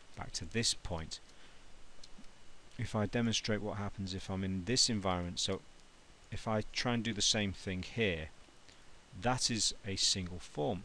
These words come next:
and if I want to create a form out of it, it's just going to extrude, as you've seen before.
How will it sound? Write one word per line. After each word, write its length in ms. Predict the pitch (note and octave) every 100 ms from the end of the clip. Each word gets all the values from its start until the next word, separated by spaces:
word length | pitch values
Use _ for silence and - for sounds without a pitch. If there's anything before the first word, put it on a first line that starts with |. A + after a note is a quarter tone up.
| G2
and 100 | F#2
if 160 | -
I 40 | G#2+
want 160 | A2
to 100 | -
create 240 | - G2 -
a 40 |
form 260 | - A2+ G2+
out 160 | F#2
of 60 | F#2+
it, 80 | F2+
it's 120 | G2+
just 300 | G#2 F#2 -
going 140 | F2+
to 120 | F2+
extrude, 520 | - - - A2+ F2 D#2+ - - - G2
as 140 | F2+
you've 80 | F#2
seen 380 | - - F2 E2
before. 480 | E2+ - - A2 E2